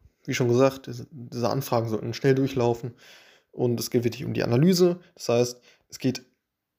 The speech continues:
ja, es, es kann Redundanzen geben, ne, von, von Daten. Also das heißt, dass ein Dateneintrag eben mehrfach vorkommen kann. Und, ähm,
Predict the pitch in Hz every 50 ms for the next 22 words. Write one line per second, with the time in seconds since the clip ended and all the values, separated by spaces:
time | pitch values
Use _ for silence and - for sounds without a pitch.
0 | _ _ _ _ _ _ _ - - - 120 - - - - - - _ _ _
1 | _ _ - - - - - - - - - - 160 160 156 - - - - 135
2 | 127 135 127 135 131 127 123 127 147 180 - - 165 135 123 110 - 127 135 180
3 | - - - _ _ _ - 120 135 147 160 165 156 - - 151 143 - - 143
4 | 131 120 117 117 135 - 208 233 226 - - - - - _ _ _ _ _ _
5 | - - - _ _ _ _ _ _ _ _ _ _ 120 120 120 117 113 - -
6 | 117 113 113 - - _ _ - 139 127 - - - - _ _ - 110 110 110
7 | 110 - - _ _ _ _ _ _ - 139 117 117 127 131 104 - 120 120 -
8 | - - 117 113 117 120 - - _ _ _ _ _ _ _ _ _ _ 117 113
9 | 110 110 - - 123 113 117 120 139 - - 151 143 - - - _ _ _ -
10 | - - 147 156 156 - 170 160 151 - 185 196 233 _ _ _ _ _ _ -
11 | - _ _ _ _ _ _ _ _ _ _ _ _ - 135 135 139 135 135 139
12 | 139 135 135 139 - - - 139 127 123 117 -